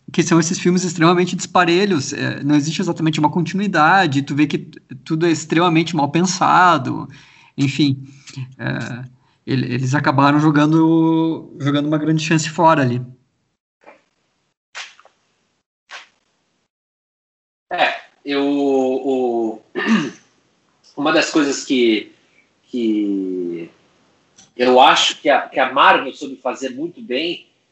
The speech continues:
Speaker 2: foi também, assim, usar, é,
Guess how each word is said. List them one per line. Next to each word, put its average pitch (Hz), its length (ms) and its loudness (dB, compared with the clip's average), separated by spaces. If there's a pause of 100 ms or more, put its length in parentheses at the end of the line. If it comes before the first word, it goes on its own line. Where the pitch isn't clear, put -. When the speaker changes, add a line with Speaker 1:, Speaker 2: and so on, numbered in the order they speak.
(360)
Speaker 2:
foi 165 180 2
também, 165 380 0
assim, 156 420 -4
usar, 165 800 0
é, 117 880 -8